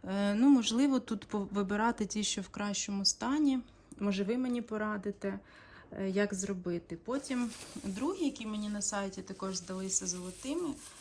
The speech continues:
з цим ефектом доохромним.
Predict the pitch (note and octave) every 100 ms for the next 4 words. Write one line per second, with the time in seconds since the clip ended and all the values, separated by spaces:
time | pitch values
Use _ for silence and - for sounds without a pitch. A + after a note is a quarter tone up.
0 | - - - F3+ F#3 - - G3+ G3+ G#3
1 | G3+ - F#3+ F3+ F#3 F#3 - A3 D4 D4+
2 | C4